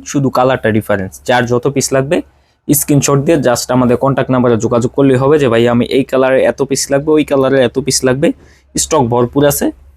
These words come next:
যত পিস লাগে দেয়া যাবে। আর যারা মনে করেন যে হান্ড্রেড পিসের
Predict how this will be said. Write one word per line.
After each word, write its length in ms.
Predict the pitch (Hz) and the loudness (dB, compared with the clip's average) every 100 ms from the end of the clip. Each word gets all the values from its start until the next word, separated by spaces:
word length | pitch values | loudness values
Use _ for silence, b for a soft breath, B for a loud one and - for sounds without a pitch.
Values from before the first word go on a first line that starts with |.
| _ - | _ -4
যত 220 | 123 135 | -2 0
পিস 240 | 131 131 | 0 0
লাগে 180 | 139 143 | 2 2
দেয়া 180 | 123 120 | 2 2
যাবে। 220 | 113 98 | 0 -2
আর 140 | 82 98 | -2 -2
যারা 280 | 101 110 | -2 -2
মনে 220 | 113 117 120 | -2 -2 -2
করেন 160 | 127 | -2
যে 100 | 113 | -2
হান্ড্রেড 360 | 110 123 131 127 - - - 117 - | -2 0 0 0 -4 -16 -4 -2 0
পিসের 420 | 123 113 127 117 | 0 0 2 0